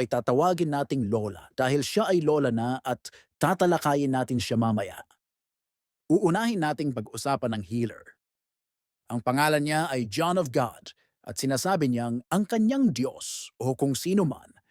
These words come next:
ay magpapagaling sa mga tao sa pamamagitan niya kapag ginawa niya ang kanyang hocus-pocus at hawakan sila. At siyempre, ay wala siyang formal na pagsasanay sa medisina. Hindi siya nakapagtapos ng medisina.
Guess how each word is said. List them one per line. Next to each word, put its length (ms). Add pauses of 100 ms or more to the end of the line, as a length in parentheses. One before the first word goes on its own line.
(880)
ay 160
magpapagaling 800
sa 80
mga 240
tao 320
sa 160
pamamagitan 720
niya 320 (960)
kapag 320
ginawa 400
niya 160
ang 160
kanyang 400 (320)
hocus-pocus 960 (160)
at 160
hawakan 400
sila. 400 (880)
At 160
siyempre, 560 (160)
ay 80
wala 280
siyang 200
formal 480
na 80
pagsasanay 640
sa 80
medisina. 640 (920)
Hindi 280
siya 200
nakapagtapos 760
ng 120
medisina. 520